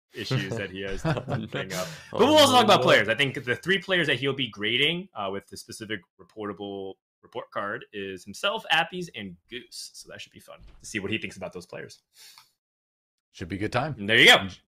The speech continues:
Speaker 3: I enjoy watching it every time. I will enjoy watching it again. And there's also the six point five Challenger Series coming up this weekend. That's gonna be fun. Lots of great players fighting for, uh, one of the last chances you've got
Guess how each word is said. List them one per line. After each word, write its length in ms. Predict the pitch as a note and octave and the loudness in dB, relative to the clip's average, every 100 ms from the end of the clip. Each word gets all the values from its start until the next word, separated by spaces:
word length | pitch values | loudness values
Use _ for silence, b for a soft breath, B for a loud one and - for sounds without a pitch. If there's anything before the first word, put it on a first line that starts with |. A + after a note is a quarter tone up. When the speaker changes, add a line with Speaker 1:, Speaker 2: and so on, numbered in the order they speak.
| _ | _
Speaker 3:
I 120 | F#2+ | -8
enjoy 300 | A2+ A2 B2+ | -4 0 2
watching 340 | B2+ A#2+ - B2 | 4 2 2 -2
it 100 | A#2 | -4
every 200 | A2+ A2+ | -4 -4
time. 320 | B2 A2+ A2 | -2 -2 -2
I 100 | F2+ | -4
will 120 | F2+ F2+ | -4 -4
enjoy 460 | F#2 G#2+ G2+ F#2+ | -4 -2 0 -2
watching 500 | F#2+ F2+ F#2 - F2 - | -2 -2 -2 -4 -12 -10
it 200 | F2 - - | -12 -12 -14
again. 540 | F2 E2 F2+ E2+ D#2+ - | -12 -8 -8 -8 -10 -8
And 380 | G2 F2+ E2 | -6 -6 -8
there's 240 | F2 F#2+ F#2 | -6 -6 0
also 540 | B2+ G3 - A2 G#2 - B B | 4 4 4 2 0 -4 B B
the 80 | |
six 240 | C#3 A3+ A3 | 0 0 0
point 300 | - F#3 D3 | 0 0 0
five 300 | D#3+ D3+ C#3+ | 4 6 4
Challenger 500 | - F3+ B3 A3 D#3 | 2 6 6 6 4
Series 400 | - C3+ A#2+ G#2+ | 2 2 2 2
coming 240 | B2+ A2+ | 0 2
up 120 | A2 - | 2 0
this 160 | G#2+ | -4
weekend. 440 | G#2 A2+ - G#2 G2 | -2 -2 2 2 2
That's 200 | A#2 - | 0 0
gonna 140 | B2+ | -2
be 100 | A2+ | -2
fun. 220 | G2+ B2 A2 B B B | 2 2 2 B B B
Lots 300 | C3 E3+ - | 8 8 6
of 100 | D3 | 0
great 360 | B2 D#3 D#3+ - | 6 6 6 2
players 460 | D3+ D3+ D3+ C#3+ | 4 8 8 6
fighting 380 | - D3+ D3+ D3+ | 4 4 4 -2
for, 460 | - C3+ C#3+ C#3+ C3+ | -2 4 8 10 10
uh, 160 | C3+ | 10
one 280 | A#2 C3 F3 | 8 8 8
of 60 | F#3+ | 6
the 100 | C#3+ | 4
last 400 | C3 D3+ D#3+ - | 6 4 2 -2
chances 440 | D3 D3+ D3 A#2 | -2 -2 -2 -4
you've 140 | G#2+ F#2 | -2 4
got 320 | B2+ D3+ | 6 6